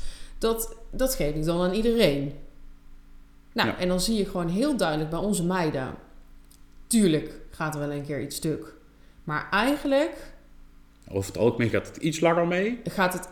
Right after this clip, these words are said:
Speaker 1: echt wel langer mee. En dat is echt niet omdat, nou, wij dat bij hun super erg benadrukken. Het komt echt voort uit. Zij zijn gewoon in een stabiel gezin geboren. Zijn veilig gehecht. Ehm,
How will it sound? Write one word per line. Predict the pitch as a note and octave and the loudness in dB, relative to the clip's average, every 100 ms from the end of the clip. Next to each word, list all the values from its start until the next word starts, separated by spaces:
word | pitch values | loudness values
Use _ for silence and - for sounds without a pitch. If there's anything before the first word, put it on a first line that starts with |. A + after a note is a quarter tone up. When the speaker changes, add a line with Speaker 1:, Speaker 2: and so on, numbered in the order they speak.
| - | -2
Speaker 1:
echt | A3 F#3 - | -2 0 -4
wel | E3 | -2
langer | D#3 D#3 D3+ | -2 -2 -2
mee. | D3 C#3+ D3 - | -2 -2 -4 -2
En | F3 F3 | 0 2
dat | E3+ | 0
is | |
echt | - F#3+ G3 | -2 -2 0
niet | F3+ - - | 0 0 -2
omdat, | F3+ F3 F3 - - - - - - - | 0 0 0 -2 -6 -18 -20 -20 -20 -12
nou, | E3+ D#3+ | -4 -2
wij | F3 F3+ | 2 2
dat | F3 F3 - - - | 2 0 -8 -12 -16
bij | - E3+ | -2 0
hun | F3+ F3+ | 4 2
super | F3+ - - A3 A3 | 2 -2 0 0 0
erg | F#3 E3 | 0 -2
benadrukken. | D#3 E3 F3+ A3+ G3+ F#3+ F#3+ F#3 - | -2 -2 0 0 0 0 0 -2 -4
Het | D#3 - | -10 -10
komt | D#3+ D#3 - - | -8 -8 -8 -4
echt | G#3+ A3+ - | -4 -4 -8
voort | - G3 F#3 F3+ - | -8 -4 0 0 -2
uit. | - A#2 - | -6 -6 -4
Zij | - E3+ E3 | -4 -2 -2
zijn | E3+ D#3 D#3 | -2 -2 -4
gewoon | D#3 D3 D3 | -4 -4 -4
in | D3 | -4
een | D3+ | -4
stabiel | D3+ F#3 F3+ A3+ B3+ | -4 -2 0 0 2
gezin | A#3 G#3+ G3+ G3 | 0 0 0 0
geboren. | G3 F#3 F#3 F#3 F3+ F3 E3+ F3 F3+ - - - | -2 0 0 2 2 2 0 -2 -4 -10 -20 -18
Zijn | - D3+ D#3+ | -8 -4 -2
veilig | E3 A#3+ B3 A#3+ | 2 4 4 4
gehecht. | A#3 G3+ F3+ F3+ F3+ - - - - - - - - | 4 4 4 4 0 -2 0 -2 -8 -14 -18 -20 -14
Ehm, | - D#3+ D#3 D3+ | -6 -2 -2 -2